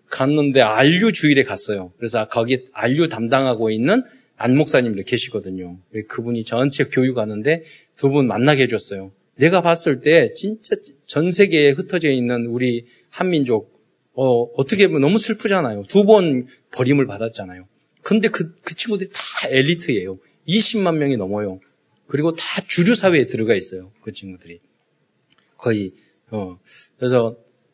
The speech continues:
아, 그 만나게 해줬던 두 분이 네 시, 다섯 시간 포럼 했더라고요.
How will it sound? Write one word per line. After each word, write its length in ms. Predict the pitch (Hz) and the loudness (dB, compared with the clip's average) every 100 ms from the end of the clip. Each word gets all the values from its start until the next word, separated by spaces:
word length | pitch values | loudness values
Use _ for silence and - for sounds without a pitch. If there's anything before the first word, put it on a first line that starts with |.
| _ | _
아, 200 | - - - | -20 -20 -12
그 140 | 113 | -6
만나게 440 | 104 110 127 120 | -4 0 0 0
해줬던 300 | 117 113 - | -2 -4 -8
두 180 | - 127 | -6 -4
분이 340 | 127 123 117 107 | -2 0 -2 0
네 140 | 127 | 2
시, 160 | 135 139 | 0 -4
다섯 260 | - 120 | -4 -2
시간 280 | 127 - 107 | -4 -6 -12
포럼 340 | - 208 185 127 | -2 2 2 0
했더라고요. 460 | 113 101 90 87 | -4 -8 -12 -18